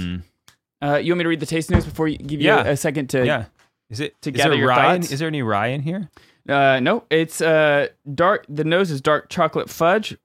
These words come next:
Speaker 2: with cinnamon pe-, and pepper spices,
Speaker 1: Yeah.
Speaker 2: followed by a lush fruit of green apples, mango, banana, and guavas.
Speaker 1: The, the nose is spicy.
Speaker 2: Okay.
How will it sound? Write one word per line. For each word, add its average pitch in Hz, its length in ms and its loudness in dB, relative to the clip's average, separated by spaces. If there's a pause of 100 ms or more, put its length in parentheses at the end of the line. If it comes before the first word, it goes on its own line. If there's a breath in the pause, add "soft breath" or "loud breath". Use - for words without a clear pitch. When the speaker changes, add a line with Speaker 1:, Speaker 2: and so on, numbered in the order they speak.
(120)
Speaker 2:
with 135 240 -4
cinnamon 180 580 -2
pe-, - 200 -2
and 127 160 -2
pepper 160 280 -4
spices, 160 640 -4 (420)
Speaker 1:
Yeah. 98 120 -6
Speaker 2:
followed 135 240 2
by 139 120 4
a 135 100 2
lush 143 380 0
fruit 156 400 -4
of 120 160 -4
green 185 240 -2
apples, 165 360 0
mango, 143 420 0 (200)
banana, 139 340 0
and 110 220 -4
guavas. 117 600 -4
Speaker 1:
The, 127 200 -2
the 120 400 0
nose 147 360 0
is 110 220 -6
spicy. - 580 -10 (420)
Speaker 2:
Okay. 120 340 -6